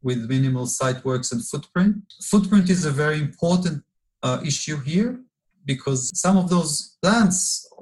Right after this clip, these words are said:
naturally tend to be very compact.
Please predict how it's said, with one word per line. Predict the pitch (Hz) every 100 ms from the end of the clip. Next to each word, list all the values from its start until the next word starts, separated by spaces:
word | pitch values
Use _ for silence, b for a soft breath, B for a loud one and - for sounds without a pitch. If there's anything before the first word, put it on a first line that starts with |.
| -
naturally | - 175 180 180 135 127 185 202 - _ _ _ _ -
tend | 147 131
to |
be | 135 131
very | 127 123
compact. | - 147 131 110 -